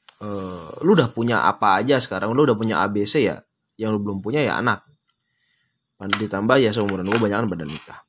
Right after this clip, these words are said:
Dia pun juga sama. Eh, bayang-bayang tetangga bilang perawan tua pun ada, ada gitu. Tapi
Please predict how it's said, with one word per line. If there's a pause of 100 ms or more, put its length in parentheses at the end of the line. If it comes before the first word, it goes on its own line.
(120)
Dia
pun
juga
sama. (1400)
Eh,
bayang-bayang (560)
tetangga
bilang
perawan
tua
pun (400)
ada, (320)
ada
gitu. (400)
Tapi